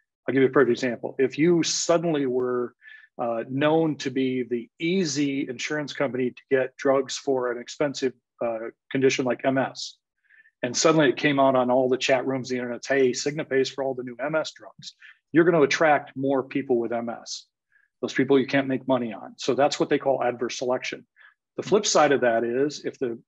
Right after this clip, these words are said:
if the community of, and in this case, M S, uh, people with M S say, "Oh, geez, don't join Cigna. It's horrible to get your meds approved and you'll never get your M R I approved."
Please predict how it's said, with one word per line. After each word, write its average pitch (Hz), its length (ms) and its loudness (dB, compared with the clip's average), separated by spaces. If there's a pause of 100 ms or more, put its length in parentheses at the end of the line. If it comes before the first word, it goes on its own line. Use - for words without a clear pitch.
if - 240 -4
the 123 140 -6
community 151 520 4
of, 123 280 2 (480)
and 120 100 -4
in 131 140 -2
this 123 180 -2
case, 117 300 -4
M 123 160 -2
S, - 340 -2 (160)
uh, 120 240 -6
people 135 240 0
with 120 140 2
M 123 160 -2
S 185 220 -2
say, 120 180 -8
"Oh, 135 200 2
geez, 135 360 -4 (500)
don't 175 220 2
join 123 240 -4
Cigna. 147 400 0
It's - 100 -14
horrible 156 480 4
to 123 80 2
get 123 140 2
your 123 100 0
meds 123 380 -2
approved 117 340 -4
and 120 100 -10
you'll 117 140 -10
never 147 220 0
get 143 160 -4
your 131 100 -2
M 127 60 -8
R 127 100 -4
I 139 120 0
approved." 107 400 -10